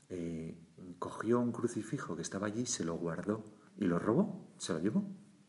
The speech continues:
Tuvo lugar el debate, terminó tal, cual, no sé qué, y entonces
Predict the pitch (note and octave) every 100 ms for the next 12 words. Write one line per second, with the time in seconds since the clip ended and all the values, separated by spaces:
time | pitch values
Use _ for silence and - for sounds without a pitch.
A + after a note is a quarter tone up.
0 | _ - - - - _ - G2 E2 D#2
1 | D#2+ E2 E2+ A2+ E3 E3 E3 - F#2 E2
2 | D#2+ A2 G#2+ C#3 D3 D3 D3 C#3+ C#3+ C#3
3 | C#3 E3 E3 - - - - F2 F#2+ G#2+
4 | B2+ -